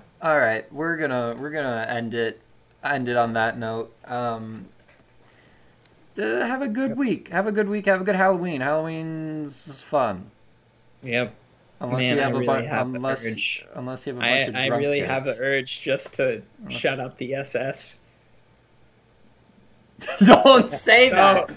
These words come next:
Speaker 2: can't, I can't shout out the S S.
Speaker 1: Do, do not, do not call it that.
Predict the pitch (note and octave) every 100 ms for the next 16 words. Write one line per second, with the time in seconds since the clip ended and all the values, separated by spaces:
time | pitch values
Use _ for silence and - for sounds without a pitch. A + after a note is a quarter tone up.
0 | - - - F#3+ G#3 G3+ F3 - G3 -
1 | - F3+ F#3 F#3 D3+ E3+ - - E3 E3
2 | - - - F3+ F3+ F3+ E3+ G#3+ G#3 G#3
3 | F3+ - - D3 F3 E3 C#3 - B2 A2
4 | G#2 G#2+ G2+ F#2+